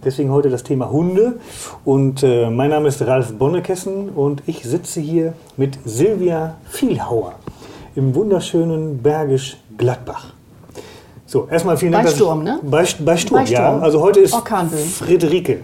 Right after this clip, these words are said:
Speaker 1: genau.
Speaker 2: Friederike ist dabei.
Speaker 1: <laughs> Ja, wir hoffen mal, dass alles gut geht, ne? Also
Speaker 2: Ja.
Speaker 1: ihr hattet schon Erfahrung mit dem
Speaker 2: Ja,
Speaker 1: Sturm?
Speaker 2: genau.
Speaker 1: Ja. Ähm, sag ganz kurz was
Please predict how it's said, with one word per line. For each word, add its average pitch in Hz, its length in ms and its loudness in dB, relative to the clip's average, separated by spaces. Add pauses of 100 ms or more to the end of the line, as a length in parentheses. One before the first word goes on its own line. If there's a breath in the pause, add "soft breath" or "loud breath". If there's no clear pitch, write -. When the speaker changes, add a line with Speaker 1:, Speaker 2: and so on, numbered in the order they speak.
Speaker 1:
genau. 151 240 0
Speaker 2:
Friederike 202 540 -2
ist 135 120 0
dabei. 139 280 -2
Speaker 1:
<laughs> 185 640 0 (300 loud breath)
Ja, 165 180 6
wir 143 80 8
hoffen 196 160 2
mal, 175 100 6
dass 165 140 4
alles 165 160 2
gut 226 160 -4
geht, 123 180 0
ne? 170 120 0
Also 143 260 4
Speaker 2:
Ja. 151 200 2
Speaker 1:
ihr 165 140 2
hattet 175 180 2
schon 147 140 0
Erfahrung 120 380 0
mit 113 100 -4
dem 113 80 -2
Speaker 2:
Ja, 190 80 0
Speaker 1:
Sturm? - 160 0 (140)
Speaker 2:
genau. 170 280 -4 (480 loud breath)
Speaker 1:
Ja. 113 200 -6 (560 loud breath)
Ähm, 180 680 2
sag 170 280 -2
ganz 220 200 2
kurz 247 280 -4
was 214 340 0